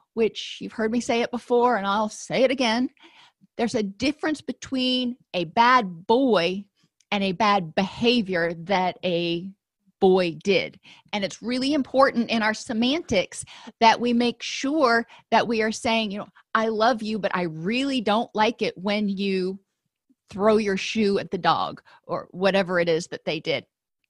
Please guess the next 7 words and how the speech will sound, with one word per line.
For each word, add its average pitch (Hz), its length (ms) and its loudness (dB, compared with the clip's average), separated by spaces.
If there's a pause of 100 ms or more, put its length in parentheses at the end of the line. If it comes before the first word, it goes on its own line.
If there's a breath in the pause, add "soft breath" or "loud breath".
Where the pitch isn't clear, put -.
(460)
That's 220 300 2
really 247 460 -2
important 214 600 -4
to 196 480 -4 (400 loud breath)
pay 208 180 4
attention 190 580 -4
to. - 200 -10